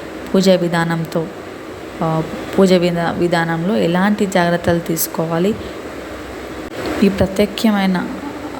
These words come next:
తొమ్మిది రోజులు అత్యంత భక్తి శ్రద్ధలతో ఆచరించవలసిన పద్ధతులు, ఖచ్చితంగా పాటించవలసిన నియమాలు, తీసుకోవాల్సిన ఆహార నియమాల గురించి వివరంగా తెలుసుకుందాం ఇప్పుడు.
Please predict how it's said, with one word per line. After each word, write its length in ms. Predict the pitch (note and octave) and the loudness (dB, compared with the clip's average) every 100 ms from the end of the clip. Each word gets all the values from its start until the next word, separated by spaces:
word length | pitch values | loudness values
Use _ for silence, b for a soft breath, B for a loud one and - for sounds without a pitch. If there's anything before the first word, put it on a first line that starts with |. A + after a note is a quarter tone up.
| - - - - - | -10 -12 -10 -8 0
తొమ్మిది 340 | F3+ F#3+ F#3+ | 4 6 4
రోజులు 340 | F#3+ F#3+ F#3+ F3 | 4 2 4 2
అత్యంత 460 | E3 - G3+ G3 | 0 0 0 2
భక్తి 340 | F#3 E3+ - G3+ | 2 0 -2 -2
శ్రద్ధలతో 580 | G3 F3 F3+ F3 F3+ | 0 4 4 4 2
ఆచరించవలసిన 1120 | E3+ E3 - F#3 F3+ F3 F3+ F3 F3 E3+ - E3+ | 2 2 0 0 2 0 0 0 2 0 -2 -4
పద్ధతులు, 640 | E3+ - - F3+ - F3 | -2 -2 2 2 2 0
ఖచ్చితంగా 540 | E3+ - F3+ - F3+ | -2 -2 -4 0 0
పాటించవలసిన 880 | F3 - E3+ E3+ F3 F3+ F3 E3+ G#3 F#3+ B B B | 2 0 0 0 0 0 0 0 -2 -4 B B B
నియమాలు, 520 | F3 E3+ F3 F#3 F3 E3 - | 2 4 6 4 4 0 0
తీసుకోవాల్సిన 680 | F3+ F3 - F3 F3 - F3 | 0 0 2 4 2 0 0
ఆహార 480 | E3 E3 F3+ F#3 F3+ | 0 2 2 4 2
నియమాల 560 | F3 F3 F3 F3 F3 | 2 0 2 2 0
గురించి 420 | E3+ E3+ E3+ - | 0 -2 -2 0
వివరంగా 480 | E3+ E3 F3 F3 F3+ B B B | 2 2 2 2 0 B B B
తెలుసుకుందాం 540 | - F3 F3 F3 E3 D#3+ | 4 4 2 0 0 0
ఇప్పుడు. 220 | D#3+ E3+ | 0 -2